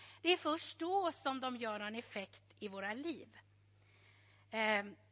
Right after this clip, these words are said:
och det här med andliga övningar, det skriver då Anders Petter Sjödin om i den här boken som vi rekommenderar och som finns ute på bokbordet att köpa.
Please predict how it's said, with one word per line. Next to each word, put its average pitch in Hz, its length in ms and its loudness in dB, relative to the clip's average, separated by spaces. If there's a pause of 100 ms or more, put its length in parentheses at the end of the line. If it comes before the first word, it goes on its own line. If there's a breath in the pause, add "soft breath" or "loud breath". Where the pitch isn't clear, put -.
(140)
och 254 80 -8
det 320 80 8
här 339 100 12
med 294 180 10
andliga 277 480 8
övningar, 220 680 6 (240)
det 285 100 -4
skriver 359 480 6
då 269 140 4
Anders 247 380 10
Petter 277 300 2
Sjödin 247 540 -2
om 214 180 0
i 214 60 -2
den 226 160 -2
här 233 140 4
boken 240 640 2
som 226 240 -4
vi 226 200 0 (220 soft breath)
rekommenderar 277 760 6
och 220 140 0
som 247 180 -2
finns 208 340 -4
ute 233 260 -6
på 185 260 -8
bokbordet 185 800 -8
att 208 160 -6
köpa. - 480 -6